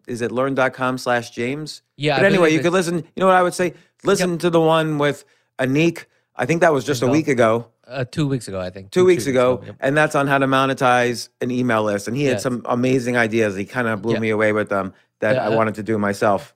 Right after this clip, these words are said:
Speaker 2: The title is Side Hustle Friday, Online Marketing Done Right with Anik Singhal from learn dot com, learn dot com. And the, the link for our listener is w w w dot learn, L U R N dot com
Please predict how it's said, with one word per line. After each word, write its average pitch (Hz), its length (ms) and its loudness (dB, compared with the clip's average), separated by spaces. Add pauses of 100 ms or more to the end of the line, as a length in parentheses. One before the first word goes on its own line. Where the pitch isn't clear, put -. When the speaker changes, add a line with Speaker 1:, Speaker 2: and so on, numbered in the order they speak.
(140)
Speaker 2:
The 147 100 0
title 139 480 0
is 117 260 -6
Side 151 200 -2
Hustle 170 220 -2
Friday, 214 400 -2
Online 135 440 -2
Marketing 123 380 -8
Done 104 220 -4
Right 98 260 -12 (380)
with 104 280 -10
Anik 110 280 -12
Singhal 101 360 -8
from 98 220 -10
learn 123 200 -6
dot 104 140 -10
com, 104 220 -10
learn 127 220 0
dot 113 180 -6
com. 101 240 -6
And 104 200 -8
the, 104 280 -4 (320)
the 143 80 -2
link 156 340 0 (140)
for 120 180 -2
our 113 160 0
listener 131 300 -4
is 104 280 -6
w 117 240 -4
w 113 160 -4
w - 20 -8
dot 110 240 -4
learn, 117 440 -4
L 104 220 -6
U 107 160 -6
R 98 260 -4
N 107 300 -6 (100)
dot - 180 -6
com 117 320 -4